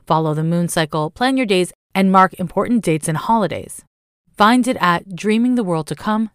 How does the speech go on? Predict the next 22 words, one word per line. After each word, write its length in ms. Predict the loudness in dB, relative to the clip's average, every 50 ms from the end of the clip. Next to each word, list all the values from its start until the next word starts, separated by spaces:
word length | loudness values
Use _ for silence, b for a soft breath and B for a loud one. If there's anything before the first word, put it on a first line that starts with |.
| _
dot 280 | -8 -6 -6 -6 -8 -10
com. 440 | -12 -12 -10 -8 -8 -8 -10 -12 -16 _ _ _ _ _ -2
Right 180 | 0 0 0 2
now, 220 | 0 2 2 2
they're 200 | 2 0 -2 0
offering 420 | -2 -2 -2 -4 -6 -8 -8 -6 -8
a 80 | -8
special 420 | -8 -8 -6 -4 -6 -4 -4 -6 -4
discount 540 | -4 -4 -4 -4 -6 -6 -6 -6 -6 -8
to 80 | -10 -8
Ghost 260 | -6 -6 -6 -4 -6
of 60 | -8
a 60 | -8 -6
Podcast 480 | -6 -6 -6 -6 -6 -10 -10 -8 -4
listeners. 520 | -4 -4 -2 -2 -2 -2 -2 -4 -4 -6 -10 B B B B B B
Get 200 | -8 -8 _ -10
twenty 440 | -16 -14 -10 -6 -4 -2 -2 -2
percent 400 | -2 -2 -4 -4 -2 -4 -4 -4 -4
off 240 | -6 -6 -6 -6 -10 _
with 240 | -10 -10 -10 -12 _
promo 420 | -6 -2 -2 0 2 2 0 0
code 420 | -2 -4 -4 -2 -2 -2 -2 -4